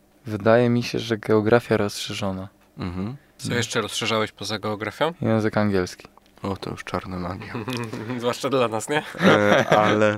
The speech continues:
Speaker 2: no, rzeczywiście jest taki, e,
Speaker 1: Spokój ducha. Możemy teraz, mamy teraz najdłuższe wakacje w życiu.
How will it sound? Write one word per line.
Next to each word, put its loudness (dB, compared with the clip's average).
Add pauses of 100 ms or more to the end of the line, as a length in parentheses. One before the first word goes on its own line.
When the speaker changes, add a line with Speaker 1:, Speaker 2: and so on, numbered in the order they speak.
(100)
Speaker 2:
no, 2
rzeczywiście -4
jest 2
taki, -2 (800)
e, -8
Speaker 1:
Spokój 0
ducha. 2
Możemy -2
teraz, 2 (140)
mamy 2
teraz 4
najdłuższe -2
wakacje 0
w -6
życiu. -6